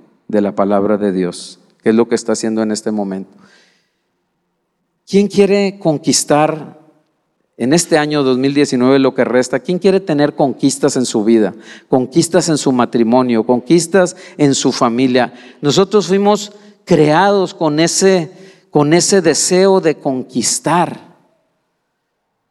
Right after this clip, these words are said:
con ese deseo de conquistar, y yo creo que todos queremos conquistar. De lo contrario, si yo no quisiera conquistas, entonces yo me conformo con lo que ya tengo. Y esa es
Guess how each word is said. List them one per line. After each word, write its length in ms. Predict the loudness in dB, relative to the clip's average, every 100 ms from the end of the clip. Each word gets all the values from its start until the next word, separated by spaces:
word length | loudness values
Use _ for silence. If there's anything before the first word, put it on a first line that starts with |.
| _
con 160 | 0 2
ese 180 | 4 2
deseo 400 | 2 2 2 2
de 140 | 0
conquistar, 640 | -2 -4 -4 0 0 0 -2
y 160 | 2
yo 160 | 2 2
creo 240 | 0 -2
que 120 | -4
todos 580 | -8 -2 2 2 0 -2
queremos 560 | -4 0 0 -2 -4 -6
conquistar. 1000 | -4 -2 -2 -6 -8 -2 0 0 -2 -14 -20 _ _ _ _ _ _ _ _ _ _ _ _ _ _ _ _ _ _ _ -16 -6
De 160 | 0 2
lo 180 | 2
contrario, 720 | 0 -6 -4 0 0 0 -4
si 160 | -2 -2
yo 100 | 0
no 160 | 0 -2
quisiera 400 | 0 2 2 -2
conquistas, 920 | -4 -2 -2 -2 -2 -2 -2 -12 _ _ _ _
entonces 400 | -4 -2 0 0
yo 120 | 0
me 160 | 0 -2
conformo 520 | -4 0 0 0 -4
con 140 | -4
lo 100 | -4
que 120 | -2
ya 120 | -2 -2
tengo. 360 | -6 -8 -10 -16 _ _ _ _ _ _ _ _ _
Y 100 | 2
esa 160 | 2
es 80 | 2